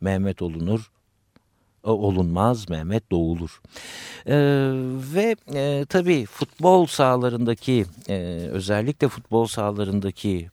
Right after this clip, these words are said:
bu davranışlar için, e, şimdi aklıma geldi. Tanıl Bora da, e,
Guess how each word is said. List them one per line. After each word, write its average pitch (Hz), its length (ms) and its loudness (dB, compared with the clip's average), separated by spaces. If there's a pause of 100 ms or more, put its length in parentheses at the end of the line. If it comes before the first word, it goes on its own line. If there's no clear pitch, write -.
bu 117 140 -4
davranışlar 95 640 -2
için, 135 360 -6 (480)
e, 92 360 -4
şimdi 127 440 0 (100)
aklıma 113 420 -2
geldi. 107 360 -2
Tanıl 113 400 -4
Bora 143 280 4
da, 82 180 -2 (200)
e, 85 360 -4